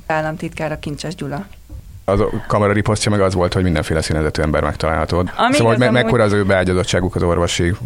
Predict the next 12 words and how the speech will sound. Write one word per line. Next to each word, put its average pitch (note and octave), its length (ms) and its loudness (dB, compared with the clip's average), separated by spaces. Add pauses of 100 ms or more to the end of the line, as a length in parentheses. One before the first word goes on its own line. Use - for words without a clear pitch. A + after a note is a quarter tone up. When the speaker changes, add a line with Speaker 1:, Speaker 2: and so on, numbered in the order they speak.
(200)
Speaker 2:
karban? E2 500 0 (120)
Speaker 1:
Hát C4 220 0
igen, B3+ 260 2
hogy G3+ 160 2
visszatérve A#3+ 600 0
egy G#3+ 100 2
kicsit A3+ 300 -2
a, - 320 -4
a G3 440 2
Komáromi G3 500 2
Zoltánra, G3+ 580 2
ő G#3+ 120 0